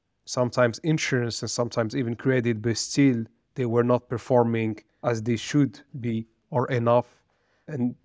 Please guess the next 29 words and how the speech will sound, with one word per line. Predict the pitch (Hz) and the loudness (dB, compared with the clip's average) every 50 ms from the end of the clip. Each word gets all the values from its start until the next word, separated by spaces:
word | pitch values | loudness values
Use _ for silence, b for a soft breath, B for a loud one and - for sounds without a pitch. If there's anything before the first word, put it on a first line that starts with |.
| _ _ | _ _
when | - 127 120 | -4 0 2
you | 127 139 | 2 2
compare | 139 - 147 135 - - 139 139 135 | 2 2 0 0 2 4 4 4 4
the | 120 123 | 2 0
performance | - - 120 - - 131 127 123 127 127 113 - | -4 -4 -8 -4 -2 0 0 0 0 -2 -2 -4
of | 113 - - 127 | -6 -6 -4 -4
North | 120 117 107 - | -4 -4 -2 0
African | 123 120 120 - 131 120 - 123 | -2 -2 0 -2 -6 -6 -4 -8
farmers | 113 - - 123 120 117 113 113 113 110 - - - _ _ _ _ _ _ _ _ _ _ _ _ _ _ - | -8 -2 0 2 2 2 0 -2 -4 -4 -8 -12 -14 _ _ _ _ _ _ _ _ _ _ _ _ _ _ -10
to | - 120 | -10 -8
South | - - - 139 139 139 131 - - - - _ | -6 0 4 4 4 4 2 -2 -10 -20 -18 _
European | 165 127 120 120 120 113 - - 151 151 156 139 | -8 -4 -2 -2 -2 -2 -4 0 0 2 2 2
farmers | - - 127 117 113 113 110 110 104 | 2 2 2 2 4 2 -2 -2 -2
that | 117 110 - | -2 -4 -4
sometimes | - - 127 120 113 - 123 120 117 113 113 107 104 - - - _ _ _ _ _ | 0 0 0 0 0 0 0 0 0 0 -2 -6 -8 -10 -12 -16 _ _ _ _ _
simply | _ - - - 123 120 117 - 123 120 117 113 113 113 113 113 - _ _ _ _ _ | _ -12 -6 -4 -4 -4 -4 -6 -4 -2 -2 0 0 -2 -4 -6 -8 _ _ _ _ _
play | - 127 123 123 120 117 | 2 4 4 4 4 2
in | 110 110 | -2 -4
similar | - - - 131 120 120 117 110 | -6 -4 -2 -2 0 0 -2 -4
conditions, | - 127 117 110 135 160 156 - - 117 107 104 98 - - _ _ _ _ _ _ _ _ _ | -4 -8 -4 -2 0 0 0 -2 -4 -4 -6 -6 -8 -10 -16 _ _ _ _ _ _ _ _ _
they | 127 127 127 | 0 2 2
are | 135 - 123 120 117 113 | 2 4 4 2 2 2
very | 104 113 127 123 120 117 | 0 0 0 0 0 -2
different. | 107 101 123 120 117 - 120 113 107 98 95 - - _ _ _ _ _ _ _ _ _ | 0 2 2 2 2 2 -4 -6 -6 -8 -12 -18 -20 _ _ _ _ _ _ _ _ _
And | 135 131 127 123 | -2 0 0 2
they | 127 151 | 2 2
are | 151 151 | 2 2
different | 139 123 135 135 - - 139 135 127 123 113 | 2 2 2 0 2 2 2 2 2 2 0
because | 123 117 - - 131 120 101 - - - | -2 -4 0 0 0 0 0 -4 -8 -12